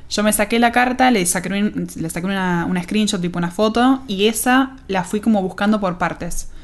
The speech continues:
De repente un día me surgía decir, "Ay, bueno, no sé qué significa mi sol en casa diez", y de repente iba y lo buscaba a un sitio, leía sobre eso en un sitio y me iba a otro, así.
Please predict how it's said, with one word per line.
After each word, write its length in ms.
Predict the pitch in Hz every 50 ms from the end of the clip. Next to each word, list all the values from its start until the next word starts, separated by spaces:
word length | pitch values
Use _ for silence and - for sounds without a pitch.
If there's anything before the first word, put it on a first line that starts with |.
| - - - - -
De 100 | 180 180
repente 300 | 175 170 170 196 196 196
un 100 | 208 202
día 160 | 202 208 214 208
me 100 | 190 180
surgía 400 | - 185 180 180 - 220 208 190
decir, 240 | 185 - 208 208
"Ay, 140 | 214 220 220
bueno, 220 | 226 233 247 262 269
no 80 | 285
sé 160 | 285 - 247
qué 100 | - 180
significa 420 | 175 180 175 170 175 185 170 175 175
mi 120 | 175 170
sol 420 | 175 - 196 196 196 208 214 208 -
en 260 | - 180 180 175 175 175
casa 340 | 175 180 175 - 185 175
diez", 320 | 175 185 180 160 165 - -
y 60 | 165
de 80 | 160 160
repente 340 | 165 165 190 196 208 202
iba 200 | 202 202 214 226
y 40 | 214
lo 100 | 190 175
buscaba 280 | 170 - - 196 185 190
a 40 | 190
un 80 | 180
sitio, 500 | - - 214 208 - 220 220 214 214 214 214 - - - - - - -
leía 300 | - 196 190 190 196 202
sobre 220 | 196 - 196 196 196
eso 140 | 190 -
en 60 | 196 190
un 60 | 180
sitio 220 | - 214 208 208
y 20 | 196
me 60 | 190
iba 100 | 190 185
a 80 | 185 185
otro, 300 | 190 196 196 196 196 185
así. 340 | 180 175 - 180 170 -